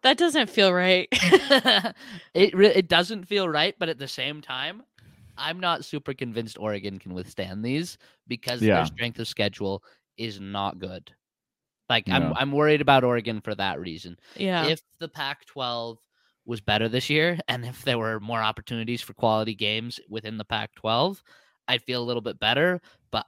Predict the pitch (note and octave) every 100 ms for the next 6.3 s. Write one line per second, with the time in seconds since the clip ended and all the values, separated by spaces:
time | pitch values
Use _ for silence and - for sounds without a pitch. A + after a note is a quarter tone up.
0 | _ _ _ _ _ _ A#2 C3 C#3+ C3
1 | A#2+ C3 A#2+ G2+ F2 - - G2 B3+ E4+
2 | D#4 - A#3+ B3+ G#3 F3 D#3 D#3 - -
3 | _ _ - B3+ F#4 F4+ - - A3+ C#4
4 | F4+ D#4+ - A#3 G#3+ A3 - G3 E3+ E3
5 | - D#3+ C#3 - - - - - - -
6 | - -